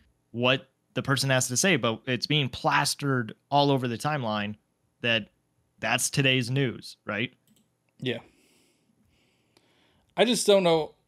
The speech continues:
Speaker 2: I don't understand why people are so, I, I guess we'll talk to Xana Dude more about this, but, like,
Speaker 1: Mm-hmm.
Speaker 2: why, why are so, why are people so upset with, with games journalism?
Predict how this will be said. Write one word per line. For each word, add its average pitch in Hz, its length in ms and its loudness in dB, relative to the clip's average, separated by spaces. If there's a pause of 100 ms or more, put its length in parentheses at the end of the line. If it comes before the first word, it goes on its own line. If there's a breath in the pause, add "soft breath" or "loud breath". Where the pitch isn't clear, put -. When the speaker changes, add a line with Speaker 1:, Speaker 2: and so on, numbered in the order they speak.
(140)
Speaker 2:
I 190 80 -4
don't 285 160 0
understand 196 400 0
why 143 120 6
people 147 260 0
are 131 120 4
so, 147 600 0 (920)
I, 147 100 2
I 160 100 4
guess 175 260 8
we'll 151 120 2
talk 147 220 6
to 123 200 -2
Xana 127 360 -2
Dude 117 280 -6 (200)
more 143 200 0
about 123 220 0
this, 117 120 -8
but, 135 140 -2
like, 180 100 6
Speaker 1:
Mm-hmm. - 60 0
Speaker 2:
why, 185 200 4
why 196 380 2
are 185 160 4
so, 185 360 2
why 175 200 2
are 240 80 2
people 233 240 0
so 185 300 4
upset 143 580 0 (480 soft breath)
with, 143 260 -2 (760)
with 139 200 -4
games 131 280 2
journalism? 117 560 -8